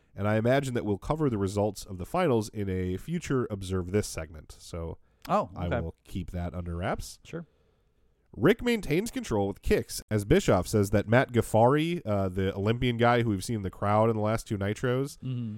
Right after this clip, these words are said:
Speaker 1: he had some matches against Rick when they were both in college.
Speaker 2: Okay.
Speaker 1: In the ring, Rick applies a chin lock.
Speaker 2: <laughs> Meanwhile, <laughs>
Speaker 1: Rick punches Benoit and gets a one count.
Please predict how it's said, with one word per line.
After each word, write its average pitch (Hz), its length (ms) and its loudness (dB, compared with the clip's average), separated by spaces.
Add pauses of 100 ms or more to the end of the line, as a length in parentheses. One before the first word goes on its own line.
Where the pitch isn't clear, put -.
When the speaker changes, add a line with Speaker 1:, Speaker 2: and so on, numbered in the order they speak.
(140)
Speaker 1:
he 156 220 -2
had 147 180 2
some 117 180 -2
matches 113 400 0
against 90 260 -8
Rick 90 260 -2
when 110 120 0
they 110 80 2
were 110 80 2
both 98 220 -2
in 160 100 -8
college. - 840 -8 (1120)
Speaker 2:
Okay. 107 200 -8 (220)
Speaker 1:
In 120 160 2
the 117 80 4
ring, 196 460 4
Rick 214 260 0
applies 95 320 -2
a 147 60 -4
chin 233 240 -6
lock. - 340 -10 (520)
Speaker 2:
<laughs> - 520 -10
Meanwhile, 147 640 -8 (460)
<laughs> - 480 -18
Speaker 1:
Rick 147 300 2
punches 175 340 2
Benoit 98 420 4
and 95 80 -6
gets 95 160 -4
a 113 60 6
one 131 240 4
count. 82 340 -10